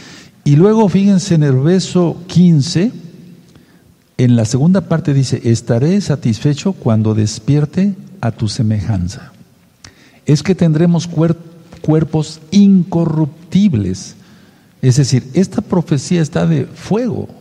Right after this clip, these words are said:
Entonces, cuando despierte, o sea, la resurrección,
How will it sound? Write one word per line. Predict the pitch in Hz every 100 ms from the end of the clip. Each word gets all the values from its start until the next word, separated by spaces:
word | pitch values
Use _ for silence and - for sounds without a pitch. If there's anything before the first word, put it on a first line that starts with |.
| _ _ _ _ - - _
Entonces, | 123 107 127 127 120 - - - - - - _ _ _
cuando | - 104 107
despierte, | 113 110 - 143 135 113 104
o | 101
sea, | 110 - - - - _ _ -
la | 113 110 104
resurrección, | 98 101 98 104 101 95 - - 135 107 82